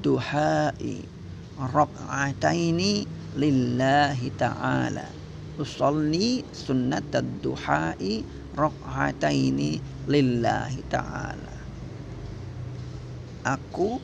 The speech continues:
berniat untuk menjalankan sholat duha, sholat sunat duha, dua rakaat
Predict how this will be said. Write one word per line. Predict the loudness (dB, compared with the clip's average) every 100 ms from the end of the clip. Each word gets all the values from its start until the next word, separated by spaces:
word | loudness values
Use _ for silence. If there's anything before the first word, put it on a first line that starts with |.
| -12 -14 -14 -14 -16 -16 -16 -2
berniat | 0 2 2 2 2 0 -4 -4
untuk | -2 -2 -4 -2
menjalankan | 0 2 2 4 2 -2 -2 -2 -2 -8
sholat | -10 4 4 4 0 -4 -10 -6
duha, | -4 2 6 6 4 -6 -10 -10 -6
sholat | -2 -2 -2
sunat | -4 -4 -2 -2 -2
duha, | -4 0 0 -2 -10 -12 4
dua | 8 8 8 8 6
rakaat | 0 0 0 4 4 4